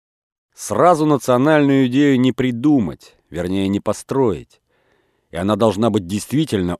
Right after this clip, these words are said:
общей. А я говорю о том, что понравилось бы молодёжи.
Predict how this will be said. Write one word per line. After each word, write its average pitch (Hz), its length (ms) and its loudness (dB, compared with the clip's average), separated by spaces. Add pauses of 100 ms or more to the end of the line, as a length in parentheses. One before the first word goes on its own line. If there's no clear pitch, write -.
общей. 101 640 -2 (220)
А - 80 -8
я 156 140 4
говорю 147 300 6
о 131 40 4
том, 170 400 2
что - 300 -2
понравилось 143 580 2
бы 123 100 -2
молодёжи. 104 800 -2